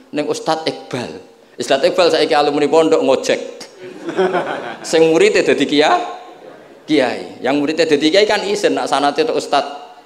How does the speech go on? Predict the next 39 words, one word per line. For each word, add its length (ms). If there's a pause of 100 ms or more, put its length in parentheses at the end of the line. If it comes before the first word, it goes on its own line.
(560)
Iqbal. 320
Karena 160
jadi 240
ustadz 320
zaman 240
di 80
pondok, 480
pulang 320
sudah 160
ndak 160
jadi. 320 (960)
Menurut 240
saya 160
itu 80
keangkuhan, 560
harus 240
kita 160
sebut. 400
Saya 240
dulu 240
ngajinya 400
sama 240
Ustadz 320
Iqbal. 480
Meskipun 400
sekarang 320
sudah 160
ada 160
ustadz, 240
tapi 240
ngajinya 400
sama 320
Ustadz 280
Iqbal. 280 (640)
Karena 320
langsung 320
bilang, 280
"Saya 280
Yasin." 400